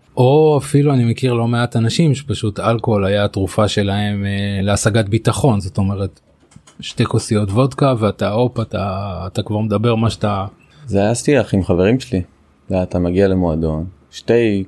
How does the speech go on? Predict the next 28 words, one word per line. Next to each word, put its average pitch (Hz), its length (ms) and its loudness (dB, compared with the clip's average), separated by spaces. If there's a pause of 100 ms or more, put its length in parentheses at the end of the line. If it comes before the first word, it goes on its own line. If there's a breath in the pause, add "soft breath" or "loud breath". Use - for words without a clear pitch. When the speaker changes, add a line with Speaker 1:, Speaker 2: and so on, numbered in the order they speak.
Speaker 2:
כוסות, 117 400 0
שלוש 95 280 0
כוסות, 117 420 0
ויאללה, 90 380 2
נפתח 87 320 -4
את 98 40 2
Speaker 1:
ויאללה, 101 260 2
Speaker 2:
הערב. 87 180 4
Speaker 1:
נפתח 82 240 -2
את - 80 -10
הערב. 92 400 -6
קודם 110 220 -4
כל 104 120 -6
אני 101 180 -4
צריך - 200 -8
משהו 104 240 -4
ש-, - 160 -6
Speaker 2:
קודם 98 200 2
כל 95 160 2
אני 95 140 2
צריך 101 100 0
Speaker 1:
ירים 113 160 4
Speaker 2:
משהו 107 260 2
Speaker 1:
אותי - 20 4
Speaker 2:
שירים 98 200 2
Speaker 1:
למעלה. 107 240 4
Speaker 2:
אותי, 113 360 2
ש-, - 120 -6